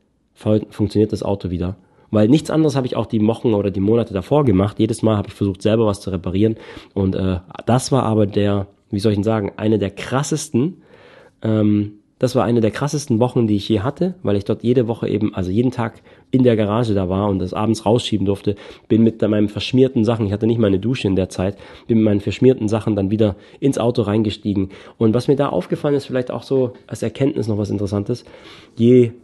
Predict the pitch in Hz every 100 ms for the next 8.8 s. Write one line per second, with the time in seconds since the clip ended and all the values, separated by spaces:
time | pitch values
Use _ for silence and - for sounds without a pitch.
0 | _ - - 165 196 - 147 131 123 110
1 | 107 98 - - - - _ _ _ _
2 | _ 101 98 - 160 151 131 120 110 98
3 | 92 - 87 - - - _ _ - 95
4 | 92 87 120 143 127 117 110 104 92 90
5 | 82 73 - - - _ _ - - -
6 | - _ 104 117 120 - 104 160 185 170
7 | 143 - 113 110 170 - - 120 113 104
8 | 113 156 131 - 95 92 95 151